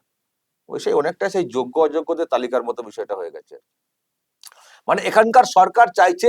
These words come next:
বাংলা বাঙালি, বাংলা বাঙালি সেন্টিমেন্ট করে যারা ওপার বাংলা থেকে এসছেন, অবৈধভাবে এখানে থাকছেন, তাদেরকেও এখানে থাকতে সুযোগ করে দেওয়া। এই সরকার এটা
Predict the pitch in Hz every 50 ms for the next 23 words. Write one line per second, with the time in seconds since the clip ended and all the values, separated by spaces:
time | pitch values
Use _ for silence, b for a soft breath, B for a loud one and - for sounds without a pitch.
0 | 247 185 156 156 156 165 175 196 208 190 170 170 175 185 185 220 220 165 165 156
1 | 160 175 190 196 170 160 160 165 180 190 208 - - 156 156 151 147 165 175 190
2 | 208 202 - - 180 180 170 202 269 311 311 - _ _ _ _ _ _ _ _
3 | _ _ _ - 156 180 165 196 185 185 240 233 226 180 208 214 214 208 208 202
4 | 214 202 - 208 214 165 160 - - - 247 254 226 147 151 151 175 180 175 180
5 | 190 190 185 208 165 156 - 175 170 165 - - 143 147 - _ 233 240 220 240
6 | - 120 123 139 196 208 - 233 233 220 - - - 160 156 147 - - 127 -
7 | _ - 127 - - 117 120 113 - 113 107 98 90 78 80 67 64 - _ _
8 | _ _ _ _ _ _ _ _ _ _ _ _ _ _ _ 113 143 147 139 -
9 | 127 113 - 127 120 117 117 - -